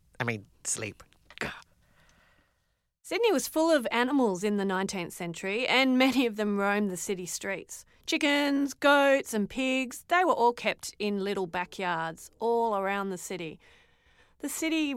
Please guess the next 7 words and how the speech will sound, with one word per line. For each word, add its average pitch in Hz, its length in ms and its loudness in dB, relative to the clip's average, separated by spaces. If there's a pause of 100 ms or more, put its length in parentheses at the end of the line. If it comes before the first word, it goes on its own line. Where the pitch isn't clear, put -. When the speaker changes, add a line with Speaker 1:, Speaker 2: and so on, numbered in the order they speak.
(220)
Speaker 2:
council 240 480 -2
regularly 220 540 -2
received 175 420 -8
complaints. - 720 -12 (500)
Lots 247 360 2
of 202 100 -2
letters 175 640 -4